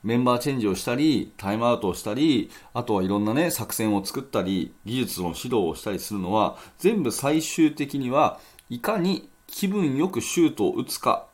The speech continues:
を突き詰めてることなんじゃないかなって私は思ったんですね。で、これがまあリズムっていうことだと思うんですよ。試合のリズムとか、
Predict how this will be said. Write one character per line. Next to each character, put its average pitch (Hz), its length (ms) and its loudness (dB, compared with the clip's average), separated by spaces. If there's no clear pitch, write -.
を 185 120 6
突 - 20 6
き 185 60 -6
詰 147 180 -2
め 120 60 -2
て 104 80 -2
る - 80 -4
こ - 100 -8
と 127 100 -2
な 117 60 4
ん 95 100 2
じ 90 60 -4
ゃ 90 60 -4
な 98 80 0
い 92 40 -4
か 98 60 -6
な 160 120 2
っ - 100 -10
て - 80 -2
私 113 200 -2
は 98 80 0
思 104 80 0
っ 107 120 -8
た - 100 -10
ん - 20 -8
で 62 80 -10
す - 60 -12
ね。 123 120 -8
で、 143 80 0
こ 170 180 0
れ 233 100 4
が 240 120 0
ま 233 180 4
あ 104 40 2
リ 110 160 -2
ズ 135 160 -2
ム 120 140 0
っ - 20 0
て - 240 -10
い 98 60 0
う - 20 -6
こ 92 60 -8
と 90 80 -2
だ 78 60 -4
と 80 80 -12
思 80 100 -6
う - 20 -12
ん - 0 -
で 76 40 -12
す - 20 -10
よ。 - 100 -10
試 - 260 4
合 202 160 8
の 190 120 2
リ 190 120 4
ズ 175 120 0
ム 110 120 2
と 92 80 -6
か、 - 260 -4